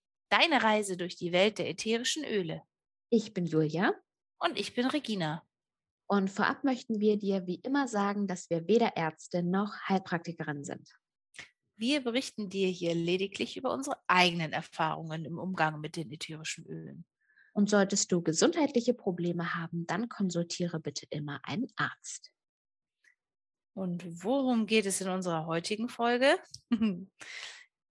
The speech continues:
Speaker 1: In der heutigen Folge haben wir euch unser Fragengewitter in der Weihnachtsedition parat gemacht, hätte ich jetzt so gesagt.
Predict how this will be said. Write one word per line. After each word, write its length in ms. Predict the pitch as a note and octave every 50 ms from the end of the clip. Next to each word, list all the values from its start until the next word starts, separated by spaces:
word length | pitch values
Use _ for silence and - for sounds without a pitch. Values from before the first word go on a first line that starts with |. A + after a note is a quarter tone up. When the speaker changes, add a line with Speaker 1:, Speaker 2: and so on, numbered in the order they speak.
| -
Speaker 1:
In 500 | B3+ C4 C4 B3+ B3 A#3+ A#3 A3+ A3 G3+
der 260 | F3+ F3 E3+ E3 F3 -
heutigen 440 | E4 B4 B4 - - D4 B3 A#3 A#3+
Folge 440 | - - G3+ G#3 G#3+ A3 B3 B3
haben 320 | B3+ A#3+ B3 B3+ B3 A#3+ A3
wir 200 | A3+ A3+ A3 -
euch 500 | - F#3 F#3+ F#3+ F#3+ G3 F#3 - - - -
unser 340 | F3+ F3 F3 E3+ D#3+ D3
Fragengewitter 960 | - - - - - - - - D4+ C#4+ B3 B3+ A3 G#3+ A3 G#3+ - A3 G3 -
in 160 | - F#3 F3+
der 220 | F3 E3+ E3 D#3+ D#3+ D#3+ E3
Weihnachtsedition 1500 | E3+ F3+ G#3+ A#3 G#3 F3+ D#3 - - - - - - F#3+ F#3 F3+ F3 E3+ - - - - F3 E3 E3+ E3+ E3+ E3 E3 - _ _ _ _ _ _ _ _ _ _ _ _ _ _ _ _
parat 640 | - - - F3 - - E3 E3 E3 E3 E3 - - -
gemacht, 720 | E3+ E3 E3+ D#3+ D3+ - - - - - - - - _ _ _ _ -
hätte 200 | - - - -
ich 80 | -
jetzt 220 | F3+ E3 F3 - -
so 280 | F#3 F3 E3 E3+ F3 - _ -
gesagt. 600 | - F3 D#3 B2+ - - - - - - -